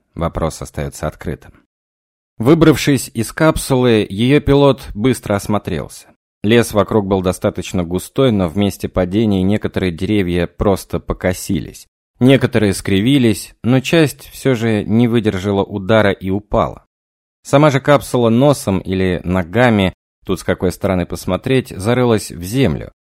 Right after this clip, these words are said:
Вытащить ее не представлялось возможным. Да и смысл?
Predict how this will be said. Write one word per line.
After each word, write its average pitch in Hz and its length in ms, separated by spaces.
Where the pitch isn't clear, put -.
Вытащить 101 560
ее 92 480
не 87 100
представлялось 82 720
возможным. 85 600
Да 85 140
и 82 60
смысл? 104 540